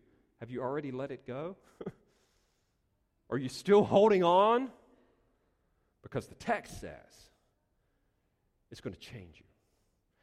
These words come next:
It's gonna equip you. This not only has individual application, but I think it's good for us to remember what this means for our church. It would be tempting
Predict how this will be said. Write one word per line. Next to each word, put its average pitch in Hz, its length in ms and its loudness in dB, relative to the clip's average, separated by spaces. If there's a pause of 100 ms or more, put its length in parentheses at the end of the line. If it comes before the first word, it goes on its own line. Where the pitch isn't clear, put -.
(160)
It's - 140 -14
gonna 107 180 -6
equip - 480 -16
you. - 60 -20 (2500)
This - 100 -16
not 110 140 -4
only 95 200 -6
has 82 140 -10
individual 95 480 -8
application, 80 600 -16
but 85 80 -10
I 87 80 -10
think 95 340 -14
it's 82 160 -18
good 92 180 -12
for 87 200 -12
us 80 140 -16
to - 100 -20
remember 87 500 -14 (1500)
what 87 120 -20
this 87 140 -20
means 87 220 -16
for 80 100 -20
our 73 140 -20 (160)
church. 90 420 -18 (1700)
It 98 120 -12
would 104 140 -10
be 120 80 -8
tempting 113 500 -10